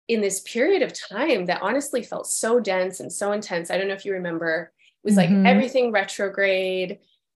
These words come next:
Speaker 1: and this
Speaker 2: So
Speaker 1: beginning
Speaker 2: slow.
Speaker 1: of the year that just felt like a fucking slog, you know, and Amber was there being like, "It's centuries," right? Like, really giving us the,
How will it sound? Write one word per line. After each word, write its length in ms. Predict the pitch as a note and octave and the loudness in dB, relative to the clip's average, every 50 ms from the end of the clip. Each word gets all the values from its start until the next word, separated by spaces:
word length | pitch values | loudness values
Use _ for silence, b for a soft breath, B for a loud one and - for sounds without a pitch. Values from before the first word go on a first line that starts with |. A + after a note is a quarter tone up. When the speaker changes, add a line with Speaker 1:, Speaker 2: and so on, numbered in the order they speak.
| _ _ _ _ _ - | _ _ _ _ _ 0
Speaker 1:
and 640 | G#3+ A3 G#3 G3+ F#3+ F#3+ F#3+ F#3 F#3+ F#3+ F#3+ - - | 2 4 4 4 4 2 0 -2 -4 -6 -10 -12 -6
this 180 | - G#3 G3 G3+ | -2 -2 2 4
Speaker 2:
So 200 | A#3 A3 G#3 G3+ | 4 4 6 4
Speaker 1:
beginning 240 | F#3+ G3+ B3 B3+ B3+ | 6 4 6 6 6
Speaker 2:
slow. 80 | B3 | 4
Speaker 1:
of 160 | - - C#3 | 2 -2 0
the 60 | - F#3+ | 0 0
year 280 | F#3+ F#3+ G3 F#3+ G3 | 2 2 2 2 2
that 160 | F#3+ F#3+ F#3 | 2 0 -2
just 200 | - G3 F#3 - | -2 -6 -8 -6
felt 200 | - - G3 F3+ | -4 -2 -2 2
like 200 | - F#3+ F#3 F#3 | 2 0 0 0
a 60 | F#3 F3+ | -6 -8
fucking 600 | - - _ _ - A#3 A3+ - C4+ B3+ A#3+ A#3+ | -8 -16 _ _ -4 -4 -2 2 2 4 4 2
slog, 500 | - - - G3+ F#3 F3+ F3+ F#3 F3+ G3 | 2 0 2 2 4 4 4 2 2 0
you 80 | G3 | 0
know, 120 | F#3+ F#3 F3+ | 2 2 2
and 140 | F3+ - | 0 0
Amber 260 | - G3 G#3 A3 A3+ A3 | -2 -2 0 0 0 0
was 160 | A3 G3+ G3+ | -2 -2 0
there 200 | G3 F#3 F3+ F3 | 2 2 2 0
being 280 | F#3 F#3+ F#3 F3+ F3+ | -2 -4 -4 -4 -4
like, 200 | F3+ F3 E3+ E3+ - | -4 -4 -4 -4 -6
"It's 180 | - A3 - - | -8 -4 -2 0
centuries," 1000 | - - - - G3+ G3+ G3 F#3 - - - - - - - - - - - - | 0 0 -2 -4 -6 -8 -4 -4 -4 -6 -6 -10 -12 -16 -20 -18 -14 -14 -6 -2
right? 280 | F#3+ E3+ E3+ F#3 F#3+ - | 0 2 2 2 0 0
Like, 160 | F3+ E3+ F3 G#3 | -4 -4 -4 -6
really 420 | G#3 G#3+ B3 C#4 C#4+ C#4+ C#4+ C4 | -4 0 2 4 4 4 2 2
giving 320 | G#3+ G#3 G#3 G3+ G#3+ G#3 F#3+ | 2 0 0 0 0 0 0
us 160 | F3+ F3+ - | -2 -4 -6
the, 240 | - G3 F#3 F#3 | -8 -8 -8 -8